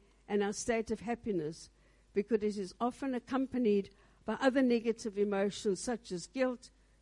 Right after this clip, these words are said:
disappointment, self-blame, frustration, shame, sadness,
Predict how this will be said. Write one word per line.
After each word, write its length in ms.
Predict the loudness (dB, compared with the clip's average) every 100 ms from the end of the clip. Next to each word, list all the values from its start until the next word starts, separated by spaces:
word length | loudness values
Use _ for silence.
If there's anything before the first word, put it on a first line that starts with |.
| -6
disappointment, 920 | -4 -2 -4 -2 -2 0 -2 -2 -6 _ _ _
self-blame, 800 | -4 -2 -2 -2 0 4 4 2 -6 _ _ _ -4
frustration, 960 | -2 -2 -4 -2 0 -2 -2 -2 -2 -8 _ _ _
shame, 640 | -8 -2 0 0 0 -2 -6 _ _ _ -18
sadness, 800 | 0 2 2 -2 -2 -2 -6